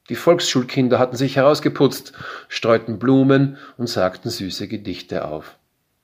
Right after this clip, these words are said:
Es war ein riesengroßes Fest der Gemeinsamkeit, eine Welle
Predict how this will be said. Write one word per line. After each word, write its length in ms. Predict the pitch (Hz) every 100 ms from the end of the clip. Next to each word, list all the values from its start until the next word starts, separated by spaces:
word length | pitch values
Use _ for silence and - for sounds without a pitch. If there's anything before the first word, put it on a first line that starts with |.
| _ - - -
Es 200 | 117 -
war 200 | 139 -
ein 160 | 147
riesengroßes 1040 | 147 151 180 185 151 165 139 135 135 139 135
Fest 420 | - 113 110 -
der 120 | 120
Gemeinsamkeit, 1080 | 123 120 98 80 87 87 82 - 90 87 - - - -
eine 280 | - 123 113
Welle 340 | 135 151 143